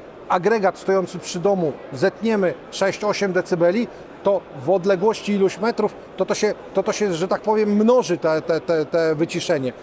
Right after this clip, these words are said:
E, i teraz taka osłona działa w ten sposób, że, znaczy zasada działania jest taka, że na wentylatorze wentylator wydmuchuje, wydmuchuje powietrze i w strudze powietrza, struga powietrza sama w sobie idąc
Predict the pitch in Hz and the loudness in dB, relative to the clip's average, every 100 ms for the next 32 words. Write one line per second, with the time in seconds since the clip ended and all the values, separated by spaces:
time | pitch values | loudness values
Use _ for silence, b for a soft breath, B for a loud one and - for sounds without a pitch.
0 | B B B 160 135 - 180 233 - - | B B B -4 -4 -6 0 0 0 -6
1 | - - - 202 233 214 - 214 190 208 | -18 -8 -4 0 2 0 2 2 4 2
2 | 226 - - - 208 226 - 214 - 269 | 0 -10 -16 -2 2 2 0 -4 0 0
3 | - 170 139 170 180 - 175 151 170 - | 0 0 2 2 2 0 0 0 0 2
4 | 233 208 185 185 175 160 - 175 147 143 | 0 2 4 4 2 0 0 0 0 -6
5 | B B B 143 180 - - - - - | B B B 0 0 -2 -16 -18 -18 -18
6 | - 151 208 220 220 214 190 208 233 180 | -4 0 2 2 4 4 4 0 0 2
7 | 233 226 - 165 208 202 214 233 226 180 | 2 -4 -12 -2 0 2 2 4 2 2
8 | 208 208 202 208 202 220 226 - 175 214 | 2 0 0 2 2 2 -2 -4 -2 2
9 | 214 208 220 196 190 165 - 139 - B | 2 4 4 4 4 2 0 -6 -10 B
10 | B B 220 - - 277 330 214 214 190 | B B -4 -4 -2 2 2 2 2 2
11 | 170 165 - 202 269 - - - - - | 4 2 0 0 0 -4 -14 -18 -18 -14
12 | - - 302 247 185 185 170 165 175 151 | -10 -2 0 0 2 2 2 2 0 0
13 | - 240 233 180 - 208 160 165 196 247 | 2 2 2 0 2 2 4 4 4 4
14 | 175 208 262 | 4 2 0